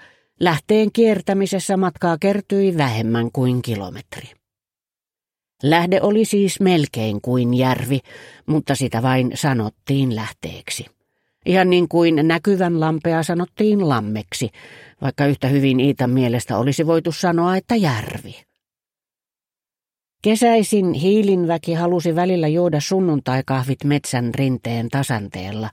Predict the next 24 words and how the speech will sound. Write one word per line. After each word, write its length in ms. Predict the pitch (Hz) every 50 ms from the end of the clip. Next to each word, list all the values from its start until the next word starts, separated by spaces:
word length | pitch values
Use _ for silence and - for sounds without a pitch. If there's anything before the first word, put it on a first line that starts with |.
| - - - - - - - - -
josta 260 | 175 165 - - 190
oli 120 | 185 196 185
kaunis 460 | - 202 185 180 180 185 180 - -
näköala 680 | 165 156 143 - - 110 110 110 113 117 123 120 -
Alaslähteelle. 840 | 127 127 120 120 - - 113 107 98 - - - - - - - - - - _ _ _ _ _ _ _ _ _ _ _ _ _ _ _ _ _ _ _ _ -
Tavaroita 680 | 180 180 180 185 185 185 185 185 185 180 180 - 180
kantamaan 640 | - - 180 180 180 175 180 180 180 175 170 170 160
tarvittiin 640 | 170 170 170 160 165 156 - - 180 175 175 175 165
sisäkköpiika 1000 | - - 170 156 - 156 147 _ - 156 139 - 151 143 143 135 - - 139
ja 240 | 139 143 139 135 117 -
äiti 500 | 131 139 139 143 139 - - 139 131 135
ja 160 | 135 131 127
vielä 260 | 139 143 147 151 151
Iitakin, 680 | 123 147 139 120 113 - 110 107 - 117 113 117 117 - - - - - - - - _ _ _ _ _ -
sillä 220 | - 170 160 165
mukaan 480 | 170 180 185 - - 156 147 135 135 -
tuotiin 540 | - 185 180 165 - - 165 160 156 147 147 -
pöytä 340 | - 151 151 151 151 - 147
ja 160 | 143 139 139 -
tuolit 400 | - 135 135 123 107 - 107 - - 127
ja 80 | 120 -
toiseksi 500 | - 135 127 117 113 117 - - - 117
hienoimmat 520 | 123 127 127 127 131 131 131 135 139 147 143 _
porsliiniastiat 1160 | - 156 156 147 139 - - 110 117 120 117 120 127 - - 123 123 - - - 135 135 127